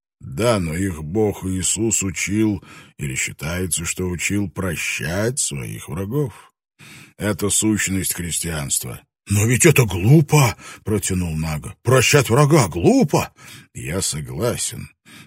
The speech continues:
Таранага посмотрел на Ябу. "Глупо прощать врага. А ваш взгляд, Ябу-сан?" "Да, я тоже так думаю". Таранага посмотрел на север. Две фигуры теперь совсем близко друг от друга.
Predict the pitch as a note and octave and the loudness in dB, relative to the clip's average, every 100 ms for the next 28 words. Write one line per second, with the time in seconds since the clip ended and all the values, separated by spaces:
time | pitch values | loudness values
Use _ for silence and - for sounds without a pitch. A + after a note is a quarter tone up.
0 | - D#2 C#2 C#2+ G2+ F#2 E2+ D#2+ - D#2 | -10 -8 -4 -4 -4 -4 -6 -6 -4 -6
1 | C#2+ D2 D2 D2+ D#2+ C2+ B1 A#1 A#1 _ | -6 -8 -6 -6 -6 -8 -10 -12 -16 _
2 | - - - - - - F#2+ C#3+ C3+ F#2+ | -20 -20 -20 -20 -16 -4 2 4 4 2
3 | E2+ - D2+ G2+ - F2 D#2 - C2+ E2 | -6 -6 -4 -2 -2 -4 -6 -8 -6 -6
4 | F#2+ C2 - _ _ _ _ _ _ _ | -6 -8 -14 _ _ _ _ _ _ _
5 | - A#2 B2 A#2+ A2 F2+ F#2+ G#2 A#2 G2+ | 0 6 6 6 4 0 -4 0 0 0
6 | E2 F#2+ F#2+ E2+ D#2+ F2 E2 C#2 _ _ | -4 -4 -2 -4 -4 -4 -6 -8 _ _
7 | _ _ - E3 C#3 A#2 G#2 A#2 F#3 B2 | _ _ 4 6 8 6 2 2 4 2
8 | E2 C2+ C2+ C#2+ E2 - _ _ _ _ | -2 -6 -8 -6 -6 -8 _ _ _ _
9 | _ D2 D#2+ D#2 G2+ C#3+ D3+ D3 C#3 - | _ -6 -2 0 2 2 2 -2 -4 -2
10 | C3 A2 A2+ A2+ A#2 F#2 C2+ G2 F#2+ - | -4 -2 0 2 0 -2 -8 -10 -12 -12
11 | - - - - - - - C#2 E2 A#2 | -16 -20 -20 -20 -20 -20 -16 -8 0 2
12 | A2+ G2 F2+ G#2 B2 G#2 F2 F2 G#2 F#2 | 2 0 -2 0 2 0 -2 -4 -4 -2
13 | F#2+ E2+ - G#2 G#2 E2 F2 G2+ - - | -2 -4 -4 0 0 0 -2 -2 -4 -6
14 | F#2 F2+ F2+ - E2 D2+ D2 B1 G1+ A#1+ | -6 -6 -6 -6 -8 -8 -8 -10 -12 -12
15 | B1 | -12